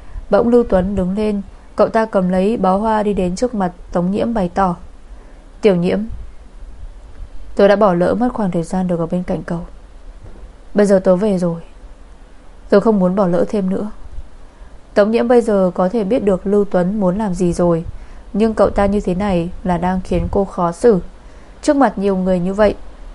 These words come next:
cô từ chối chắc chắn sẽ làm cho cậu ta mất mặt, nhưng còn đồng ý đương nhiên cô không thể được rồi.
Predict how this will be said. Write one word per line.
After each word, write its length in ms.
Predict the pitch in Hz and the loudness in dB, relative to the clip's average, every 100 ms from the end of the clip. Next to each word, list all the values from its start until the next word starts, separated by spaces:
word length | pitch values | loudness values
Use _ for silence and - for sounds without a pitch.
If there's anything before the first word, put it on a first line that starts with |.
| - | 4
cô 140 | 226 | 4
từ 200 | 220 196 | 6 2
chối 440 | 180 180 180 214 240 | 2 2 2 0 0
chắc 180 | 269 - | -2 0
chắn 160 | 180 | -2
sẽ 120 | 185 | -2
làm 220 | 214 190 175 | -2 -4 -2
cho 120 | 196 | -2
cậu 160 | 180 | -2
ta 180 | - 185 | -2 -2
mất 240 | 185 247 208 | -2 -2 2
mặt, 180 | 185 - - - - - - - | 0 0 -8 -10 -12 -14 -10 0
nhưng 160 | 247 | 2
còn 260 | 233 208 185 | 4 2 2
đồng 160 | 185 180 | 0 2
ý 240 | 175 196 | 2 0
đương 280 | 226 202 196 | 0 0 0
nhiên 220 | 196 185 | -2 -2
cô 140 | - 185 | -2 -4
không 240 | - 185 180 | -2 -4 -2
thể 180 | 185 | -2
được 220 | 151 170 165 | 0 -2 0
rồi. 280 | 180 170 | 2 2